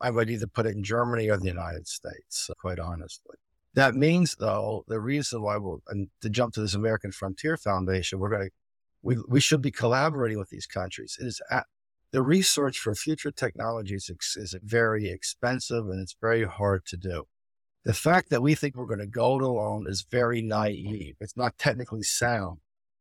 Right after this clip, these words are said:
So what you need to have, you need to do is have relationships with these five or six countries where you have that expertise, is my point. So you really can't in any way disrupt the system the way it works today and expect to be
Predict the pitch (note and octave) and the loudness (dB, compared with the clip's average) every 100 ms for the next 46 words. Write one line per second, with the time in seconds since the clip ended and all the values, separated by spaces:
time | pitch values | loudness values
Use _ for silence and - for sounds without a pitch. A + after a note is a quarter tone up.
0 | _ - - B2+ A#2 B2+ C3+ F3+ F3 A#2+ | _ -4 2 2 0 -6 -4 -2 2 4
1 | B2 A#2+ - B2 C3 E3+ C3 B2 D3 B2+ | 4 2 -4 -6 0 0 0 2 4 4
2 | C3 B2+ A2+ A2 C3 D3 - B2 - A2+ | 4 2 2 0 2 2 0 -2 0 0
3 | G#2+ - - _ _ _ - A#2 - A#2 | -2 -2 -10 _ _ _ -2 -2 0 -2
4 | - A#2+ A#2+ G#2+ G2+ - G#2 _ - C3 | 2 4 4 2 -2 -4 -6 _ -4 -2
5 | C#3+ - G2 - G#2+ G#2+ G#2 A#2 A2 G#2+ | -2 -4 -6 -4 -4 -2 0 0 0 0
6 | G2+ F#2+ _ - - D3+ A#2 - - F2 | 0 -4 _ -20 -4 -2 0 -2 -6 -6
7 | F2+ F2+ - - G2 F2 _ _ _ _ | -6 -6 -6 -4 -2 -4 _ _ _ _
8 | _ - - B2+ C3 C#3 F3 G3 D#3+ - | _ -4 2 4 4 4 6 6 4 4
9 | C#3+ C#3 - - A2+ C3 D3 C#3+ B2+ B2 | 4 4 -2 -4 0 2 4 4 4 4
10 | B2 A#2+ A2 G#2+ _ A2+ - B2 C#3+ D#3+ | 2 2 -4 -8 _ 2 4 6 6 6
11 | - A#2+ - - D3+ - A2 G#2+ G2+ G#2+ | 2 2 4 2 0 -2 -6 -6 -4 -4
12 | G#2+ G2+ G2 - - C3 C3+ B2+ A#2 B2 | -4 -4 -6 -6 -2 2 6 6 6 2
13 | - - - D3+ - - C3 C3+ B2+ | -2 -6 -2 -4 -2 -4 -2 2 0